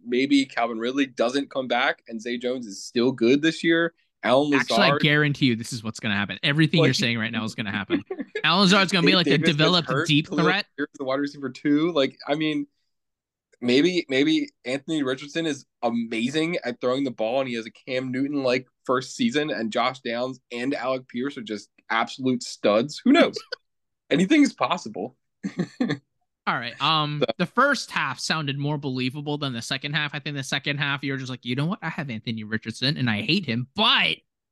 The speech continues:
Speaker 2: let me at least say some good things." So hopefully will it to happen. But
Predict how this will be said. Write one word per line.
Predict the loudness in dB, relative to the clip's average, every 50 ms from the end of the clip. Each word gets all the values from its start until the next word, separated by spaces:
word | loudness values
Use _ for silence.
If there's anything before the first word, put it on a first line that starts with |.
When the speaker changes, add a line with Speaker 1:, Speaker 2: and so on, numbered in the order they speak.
| _ _ _
Speaker 2:
let | -4 -2 -2 -2 0
me | 0 2 2
at | 2 0 -2 -2
least | -2 -2 -2 -2
say | -2 -2 -4
some | -4 -4 -6 -6
good | -6 -8 -6 -4
things." | -4 -4 -4 -4
So | -6 -6
hopefully | -2 2 2 2 2 2 0 0 0 0
will | 0 0 0 0 0 -2
it | -4 -8 _ _ _ _ _ _ _ _ -4
to | -4
happen. | -2 -2 -2 -2 -4 -4 -6 -8 -6 -2
But | 0 0 0 -2